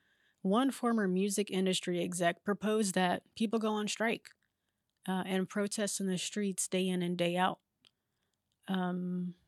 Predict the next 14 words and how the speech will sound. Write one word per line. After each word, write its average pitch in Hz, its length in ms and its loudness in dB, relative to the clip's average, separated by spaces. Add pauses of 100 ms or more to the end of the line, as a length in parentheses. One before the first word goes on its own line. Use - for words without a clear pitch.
(600)
interesting. 185 640 -2
I 208 120 0
don't 180 180 0
know 180 120 0
if 180 100 -4
they'll 175 140 -2
do 180 200 4
it. - 120 4 (1000)
Um, 202 400 2 (680)
back 262 300 -4
to 349 160 0
that 233 260 4 (440)
number 190 500 2
about 170 400 2